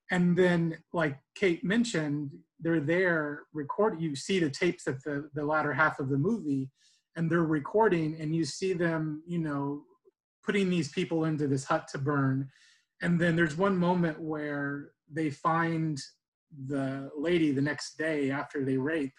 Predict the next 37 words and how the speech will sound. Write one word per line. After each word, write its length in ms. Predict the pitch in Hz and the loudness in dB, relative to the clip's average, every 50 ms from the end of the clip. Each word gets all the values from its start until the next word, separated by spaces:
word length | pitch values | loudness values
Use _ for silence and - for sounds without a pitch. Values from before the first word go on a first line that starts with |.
| _ _ | _ _
one 160 | 147 143 135 | -4 -2 0
of 160 | 135 120 120 | 0 -2 -2
the 160 | 127 127 127 | -6 -8 -8
tribeswomen. 800 | - - - 160 180 214 175 147 139 135 127 127 127 127 131 135 - _ _ _ _ _ _ _ _ _ _ _ _ _ _ _ _ _ _ _ - | -8 -8 -6 -2 -2 -2 -2 -2 -2 -2 -2 -2 -2 -4 -4 -6 -8 _ _ _ _ _ _ _ _ _ _ _ _ _ _ _ _ _ _ _ -4
And 380 | 180 165 160 151 151 156 - - - _ _ _ _ _ _ _ _ _ - - - | -2 -2 0 -2 -2 -4 -6 -10 -16 _ _ _ _ _ _ _ _ _ -20 -16 -12
the 300 | 185 165 156 175 170 147 | -10 -4 0 0 0 0
director, 640 | 135 151 160 170 190 190 - - 165 156 147 - - | 2 2 2 4 2 2 2 2 2 2 2 0 2
Alan, 580 | 170 190 233 226 202 175 165 156 156 160 170 - _ _ _ _ | 2 4 4 4 2 0 -2 -2 -4 -6 -8 -10 _ _ _ _
he's, 260 | _ - 202 196 170 | _ -2 0 2 4
like, 180 | 202 196 175 - | 4 2 2 0
smiling. 800 | - - - 180 175 185 214 233 196 156 143 139 135 139 139 - | -4 -4 0 2 4 4 4 4 2 2 2 2 0 0 0 -2
And 220 | 160 156 151 143 | -2 -2 0 0
then 420 | 160 165 160 156 156 151 151 151 | 2 2 2 0 0 -2 -4 -6
one 200 | 147 156 175 175 | -4 0 2 2
of 180 | 185 165 143 139 | 2 2 2 2
the 100 | 160 156 | 2 4
other 240 | 160 175 180 185 165 | 4 6 4 4 2
guys 380 | 143 151 139 143 147 147 135 | 2 0 0 0 0 0 0
is 160 | 147 143 123 139 | -2 -2 -2 -2
like, 180 | 139 143 139 - | -2 -4 -4 -2
"Hey, 200 | - 190 165 147 | 0 0 0 2
we're 120 | 135 143 135 | 2 0 0
recording." 680 | 135 139 135 - - 170 165 147 135 127 127 135 131 - _ _ _ _ _ _ - | 0 0 -2 -2 0 0 2 2 0 -2 -4 -6 -12 -16 _ _ _ _ _ _ 2
And 140 | 175 175 | 4 4
then 100 | 180 175 | 4 4
he, 180 | 151 185 180 170 | 4 4 4 4
like, 280 | 165 156 156 147 147 151 - _ _ _ _ _ _ _ _ | 4 4 2 2 0 -4 -8 _ _ _ _ _ _ _ _
changes, 760 | - - 202 196 196 196 185 170 180 170 151 139 135 - - - - | -6 -2 0 2 2 2 2 4 4 2 2 2 -2 -6 -10 -10 -2
he, 160 | 139 196 180 | 2 2 4
like, 260 | 170 175 160 - - | 4 2 0 -2 -4
about 400 | - 139 127 170 170 170 - - | -4 -4 0 0 0 0 -2 -2
faces 420 | - 180 175 165 139 - - 156 135 | 0 2 2 2 2 0 -2 -2 0
his 160 | 160 156 135 | 0 0 0
emotion, 580 | 147 143 151 160 175 160 - - 143 135 139 147 | 2 2 4 2 2 2 0 -2 -2 0 0 -2
and 100 | 151 139 | -2 -2
he's, 160 | 131 156 143 131 | 0 0 2 2
like, 340 | 139 135 131 131 131 - | 2 0 0 -2 -4 -8